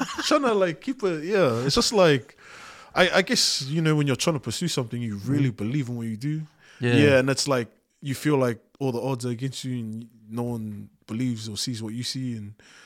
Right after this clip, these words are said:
Speaker 2: yeah, that's how I just feel like nowadays. It's like, I've gotta serve a crowd. I know I can reach people. I've seen it,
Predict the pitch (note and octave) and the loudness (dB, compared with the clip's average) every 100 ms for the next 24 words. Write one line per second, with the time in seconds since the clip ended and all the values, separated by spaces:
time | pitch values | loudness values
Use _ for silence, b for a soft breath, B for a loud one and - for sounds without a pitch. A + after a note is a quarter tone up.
0 | b b b D#3 E3 B2+ E3+ E3 D3 B2 | b b b 2 4 4 2 4 2 0
1 | A2+ - D#3+ D3+ A#2+ A2 G#2 _ A3+ D3+ | -4 -4 0 0 0 -4 -8 _ -20 -6
2 | B2 A#2 A#2 A2 G#2 F#2 G#2 G2+ G2 _ | -4 -2 -4 -6 -8 -10 -12 -12 -14 _
3 | b b b b b b - G#2+ C3 A#2 | b b b b b b -10 -4 -2 0
4 | - C3+ A2 G#2+ G2+ A#2+ A#2+ A2 G#2+ A#2+ | 0 -2 -2 -6 -4 -4 -4 -4 -4 -4
5 | A2 G2+ G#2 B2 - - G#2+ G#2 F#2+ - | -4 -6 -8 -10 -12 -12 -14 -12 -10 -8
6 | B2+ A#2 | -8 -10